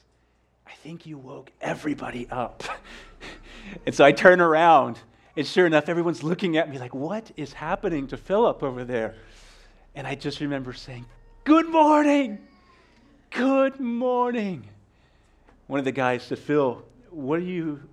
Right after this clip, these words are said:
have something to tell us?" And I said, "All I know is that Jesus saved me. It's all I know." My heart was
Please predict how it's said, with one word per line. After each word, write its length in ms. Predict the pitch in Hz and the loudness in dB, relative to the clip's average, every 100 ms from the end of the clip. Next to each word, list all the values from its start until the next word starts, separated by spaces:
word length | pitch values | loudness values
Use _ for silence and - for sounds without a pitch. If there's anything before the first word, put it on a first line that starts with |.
| _ 127 | _ -10
have 220 | 143 143 | -8 -6
something 220 | 165 160 | -6 -4
to 60 | 139 | -6
tell 300 | - 143 160 | -4 -4 -2
us?" 260 | 175 - | -4 -8
And 80 | 131 | -16
I 60 | 131 | -14
said, 220 | 147 139 | -10 -8
"All 200 | 135 143 | -6 -6
I 80 | 151 | -4
know 420 | 139 113 110 104 - _ _ _ _ _ | -6 -6 -8 -10 -14 _ _ _ _ _
is 120 | - | -16
that 120 | 110 | -14
Jesus 400 | - 101 98 98 | -12 -14 -14 -16
saved 360 | - 87 82 - | -16 -16 -16 -20
me. 180 | 82 _ _ _ _ _ _ - - - - - | -20 _ _ _ _ _ _ -20 -20 -20 -20 -4
It's 120 | - | 4
all 140 | 143 | 6
I 100 | 156 | 6
know." 320 | 147 117 101 - - - - - - - - - - - - - - - - - - - - - - - - | 4 0 -4 -6 -12 -20 -20 -20 -20 -20 -20 -20 -20 -20 -20 -20 -20 -20 -20 -20 -20 -20 -20 -20 -20 -8 8
My 160 | 175 | 10
heart 560 | 185 170 180 135 - - _ _ _ _ | 10 10 8 8 -6 -20 _ _ _ _
was 200 | - 131 | -6 -6